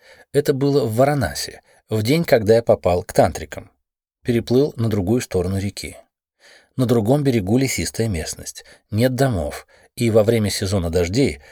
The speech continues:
трупы часто прибивает к берегу. Когда же вода опускается, они остаются лежать на земле. Их подъедают черви,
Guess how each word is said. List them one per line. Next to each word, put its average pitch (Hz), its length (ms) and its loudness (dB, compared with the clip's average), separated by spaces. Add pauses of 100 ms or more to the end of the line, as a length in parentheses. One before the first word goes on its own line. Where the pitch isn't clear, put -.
(220)
трупы 170 320 0
часто - 400 -2
прибивает 82 560 0
к - 80 -12
берегу. 85 420 -2 (600)
Когда 101 320 0
же 92 140 -2
вода 87 340 2
опускается, - 840 -2 (320)
они 135 240 0
остаются 139 540 -2
лежать 90 420 -2
на 107 140 -2
земле. 85 500 -4 (460)
Их 160 200 -4
подъедают 80 520 -2
черви, 139 480 0